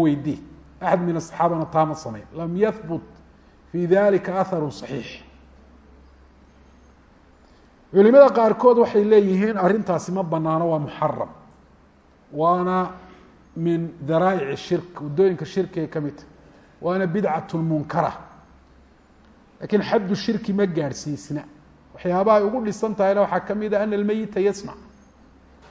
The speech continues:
Masaladaasina dee waa masale khilaafiya. Mayitku miyuu maqlaa? Wax miyuu maqlayaa?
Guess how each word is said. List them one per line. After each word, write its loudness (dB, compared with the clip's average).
Masaladaasina 0
dee 0
waa 2
masale -2
khilaafiya. -2
Mayitku -4
miyuu -4
maqlaa? 0
Wax -6
miyuu -4
maqlayaa? 0